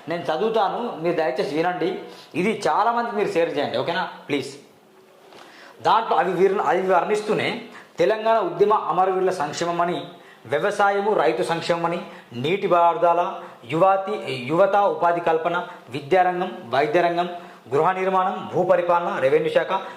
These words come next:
పౌర సరఫరాలు, నిత్యావసరాల పంపిణీ, పంచాయతీరాజ్, గ్రామీణాభివృద్ధి, ప్రభుత్వ ప్రైవేటు ఉద్యోగుల సంక్షేమం, విద్యుత్ రంగం, పారిశ్రామిక రంగం, టీఎస్ఆర్టీ సిబ్బంది సంక్షేమం, రవాణా ఆటో డ్రైవర్ల సంక్షేమం, మద్యపాన నిషేధం, ఎక్సైజ్ పాలసీ అట ఈ పదహారు.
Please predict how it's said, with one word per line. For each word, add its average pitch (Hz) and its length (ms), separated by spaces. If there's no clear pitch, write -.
పౌర 160 180
సరఫరాలు, 190 560
నిత్యావసరాల 175 520
పంపిణీ, 180 360
పంచాయతీరాజ్, 180 680
గ్రామీణాభివృద్ధి, 160 760
ప్రభుత్వ 180 380
ప్రైవేటు 175 380
ఉద్యోగుల 156 340
సంక్షేమం, 160 560
విద్యుత్ 143 400
రంగం, 170 380
పారిశ్రామిక 156 520
రంగం, 165 320
టీఎస్ఆర్టీ 175 540
సిబ్బంది 147 400
సంక్షేమం, 160 580
రవాణా 175 380
ఆటో 151 360
డ్రైవర్ల 156 380
సంక్షేమం, 156 440
మద్యపాన 180 580
నిషేధం, 160 480
ఎక్సైజ్ 156 420
పాలసీ 156 280
అట 170 220
ఈ 139 60
పదహారు. 160 460